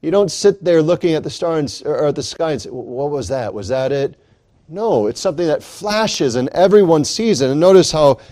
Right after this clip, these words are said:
emphatic Christ is about this. It's not just a little whisper, a little dull sort of faint thing. He's comparing it to the brightness of an overwhelming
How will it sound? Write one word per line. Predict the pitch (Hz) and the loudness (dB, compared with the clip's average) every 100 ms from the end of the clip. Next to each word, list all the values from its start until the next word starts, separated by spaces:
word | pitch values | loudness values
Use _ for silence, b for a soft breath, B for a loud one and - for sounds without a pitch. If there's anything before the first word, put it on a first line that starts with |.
| b | b
emphatic | 139 - 214 269 277 - | -8 -2 2 6 6 4
Christ | 175 143 - | 0 0 0
is | 147 131 | -2 0
about | 131 127 | 0 0
this. | 120 120 | -2 -4
It's | 139 | -2
not | 214 196 | 0 2
just | 196 190 | 0 0
a | |
little | 165 151 135 | 2 4 4
whisper, | 139 170 - - 147 135 180 b b b b | 2 -2 -6 0 4 6 4 b b b b
a | 143 | 2
little | 165 160 | 4 4
dull | 117 107 160 165 165 | 4 4 6 8 6
sort | 151 - 151 | 4 0 2
of | 143 127 - | 2 0 -6
faint | - - 170 160 | -16 -4 -2 -2
thing. | - 175 160 127 160 185 b b b | -6 -4 -2 0 -2 -6 b b b
He's | b 185 | b -6
comparing | - 170 - 214 226 226 | -6 -12 -10 0 4 6
it | 196 - | 4 -2
to | 156 | -4
the | 156 | -4
brightness | 131 139 180 226 240 190 165 110 - - - b b b | -6 -4 4 4 4 -2 -2 -2 -6 -8 -12 b b b
of | 156 | 2
an | 165 170 196 | 2 2 6
overwhelming | 220 196 196 185 196 220 240 214 185 165 | 8 10 8 6 6 6 6 6 4 4